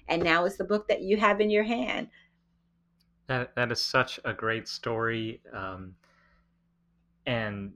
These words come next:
Speaker 2: I mean, just to hear you say you, you called bookstores with an alias and, and you did all, you, you know, you, you hustled. And, um, it's just w-, wonderful to, to hear it come to fruition. And I'm sure while you were doing it, you know, and, and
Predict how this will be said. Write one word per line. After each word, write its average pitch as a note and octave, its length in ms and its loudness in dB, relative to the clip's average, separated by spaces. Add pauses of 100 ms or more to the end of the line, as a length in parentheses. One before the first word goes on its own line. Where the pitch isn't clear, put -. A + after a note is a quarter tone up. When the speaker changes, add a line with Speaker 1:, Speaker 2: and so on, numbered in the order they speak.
(100)
Speaker 2:
I B2 120 -2
mean, A2+ 80 -4
just A#2 160 -4
to B2+ 80 0
hear B2+ 80 4
you A#2+ 100 0
say B2+ 180 2
you, A#2+ 100 0
you A#2+ 180 -2
called B2 340 4
bookstores A#2+ 560 2
with B2 160 0
an A2+ 200 -4
alias A2 800 0
and, G#2+ 420 -4
and G#2+ 200 -4
you G#2+ 80 -4
did C3 200 4
all, A#2 160 8
you, A#2 160 -4
you A2+ 160 -6
know, A2+ 60 -2
you, A2+ 160 -2
you A2 120 2
hustled. G#2+ 560 6
And, G#2+ 400 -4 (640)
um, G2 540 -4 (720)
it's - 200 -8
just - 280 -2
w-, B2 400 -8
wonderful D3 460 4
to, A2+ 280 2
to - 160 -6
hear A#2 280 2
it G#2+ 100 0
come A#2+ 260 4
to - 160 -4
fruition. G2+ 800 -2
And G2+ 180 -2
I'm G#2 120 0
sure B2+ 260 2
while G#2+ 180 2
you G#2 160 0
were G#2 140 0
doing A#2 380 0
it, - 280 -6 (380)
you A2+ 180 -14
know, G2+ 160 -4
and, G2 260 -6
and G2 280 -6